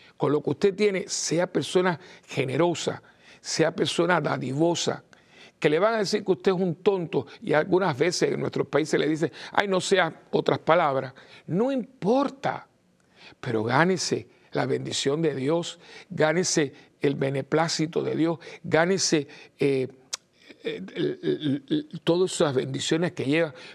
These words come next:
cuando usted es una persona desprendida. Las famosas tres T's, las tres T, tiempo, talento y tesoro. Y yo estoy seguro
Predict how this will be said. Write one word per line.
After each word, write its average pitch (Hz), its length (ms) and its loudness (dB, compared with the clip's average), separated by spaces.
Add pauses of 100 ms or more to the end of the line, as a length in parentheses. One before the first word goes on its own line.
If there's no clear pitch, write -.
cuando 131 240 0
usted - 160 0
es 143 80 2
una 147 180 -2
persona 135 460 0
desprendida. 127 800 -4 (460)
Las 135 140 0
famosas 190 540 2
tres 180 320 0
T's, - 460 -4 (480)
las 104 180 -4
tres 156 300 0
T, - 200 -6 (560)
tiempo, 196 640 0 (1080)
talento 170 720 2 (320)
y - 80 -6
tesoro. - 540 -6 (1000)
Y 143 80 -2
yo 165 100 4
estoy 196 180 0
seguro 190 500 2